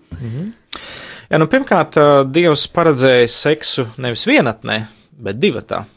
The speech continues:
Jā, tas, to rāda, eh, vairošanās, eh, eh, orgāni. <laughs> Ja? Tas speciāli radīts, ja, konkrēta sievietes ķermenim, radīts vīriešu ķermenis, un, ar to, un tā ir tā labākā, un neviena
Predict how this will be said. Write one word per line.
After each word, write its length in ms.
Jā, 160
tas, 280
to 220
rāda, 480
eh, 540
vairošanās, 840
eh, 400
eh, 280
orgāni. 540
<laughs> 160
Ja? 180
Tas 300
speciāli 480
radīts, 460
ja, 220
konkrēta 800
sievietes 880
ķermenim, 720
radīts 400
vīriešu 400
ķermenis, 460
un, 160
ar 160
to, 80
un 120
tā 160
ir 120
tā 100
labākā, 540
un 240
neviena 460